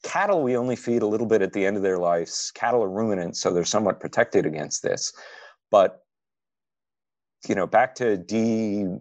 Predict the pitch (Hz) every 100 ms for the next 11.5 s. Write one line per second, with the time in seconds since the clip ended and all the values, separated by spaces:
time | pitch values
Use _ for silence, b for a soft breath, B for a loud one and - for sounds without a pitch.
0 | - 98 90 90 87 87 110 92 - 165
1 | 113 95 82 87 82 82 - 98 98 101
2 | 92 95 - 95 92 87 - 147 101 -
3 | B B B B 110 135 156 131 131 160
4 | 170 123 104 95 87 85 90 87 90 _
5 | B B B _ - 110 107 92 104 95
6 | 92 85 123 123 110 98 95 80 95 90
7 | 87 95 - 110 107 101 101 - 98 -
8 | 98 87 92 92 - 95 87 85 87 90
9 | 87 82 - - B B B B _ _
10 | _ _ _ _ - 85 85 71 - -
11 | - 104 - - -